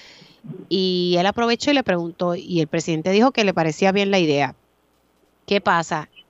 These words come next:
No se hizo vistas públicas, no se evaluó la medida, eh, y se llevó, se emitió un informe negativo,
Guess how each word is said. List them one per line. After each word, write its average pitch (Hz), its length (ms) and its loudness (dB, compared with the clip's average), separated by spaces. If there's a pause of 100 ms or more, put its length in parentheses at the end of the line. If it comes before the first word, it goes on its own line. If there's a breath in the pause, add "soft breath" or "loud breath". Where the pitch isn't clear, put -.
(120)
No 170 460 0
se - 160 -4
hizo 170 180 -4
vistas 143 320 -6
públicas, 233 580 2
no 160 300 -4
se 165 160 -4
evaluó 151 400 0
la 151 100 0
medida, 202 720 2 (600 loud breath)
eh, 156 640 -2 (260)
y 190 140 2
se 190 180 0
llevó, 180 640 2
se - 160 -2
emitió 170 360 -2
un 202 80 -2
informe 220 460 0
negativo, 226 680 0